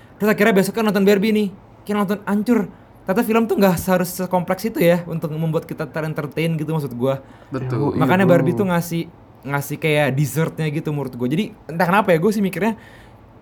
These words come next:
Speaker 1: misalkan nih ada yang nanya, "Ini, ini aneh sih, eh, eh, lebih mi-, pilih mana ordernya nontonnya?" Ini kayak nonton M C U, cuy, lu nanya cara nontonnya gimana?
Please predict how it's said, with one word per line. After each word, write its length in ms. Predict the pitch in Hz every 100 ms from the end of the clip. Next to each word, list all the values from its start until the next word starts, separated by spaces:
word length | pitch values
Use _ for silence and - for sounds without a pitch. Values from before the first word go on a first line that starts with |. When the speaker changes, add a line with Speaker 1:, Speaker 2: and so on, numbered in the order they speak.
| -
Speaker 1:
misalkan 320 | - 165 202 208
nih 100 | 180 - -
ada 160 | 151
yang 100 | 165
nanya, 160 | 165 165
"Ini, 140 | 185 214
ini 140 | 202
aneh 240 | - 165 160
sih, 220 | 127 135
eh, 460 | - - 139 147 143
eh, 380 | - - 131 - -
lebih 240 | 151 151 160
mi-, 200 | 160 170 -
pilih 240 | 139 160
mana 380 | 175 196 196 -
ordernya 460 | - 147 143 165 175
nontonnya?" 300 | 170 160 170
Ini 120 | 175 208
kayak 160 | 175
nonton 220 | 160 156 156
M 100 | 165
C 100 | 160
U, 100 | 185
cuy, 160 | 185 135
lu 140 | 143
nanya 260 | 156 156 156
cara 220 | - -
nontonnya 320 | 147 147 147
gimana? 380 | 180 160 170 208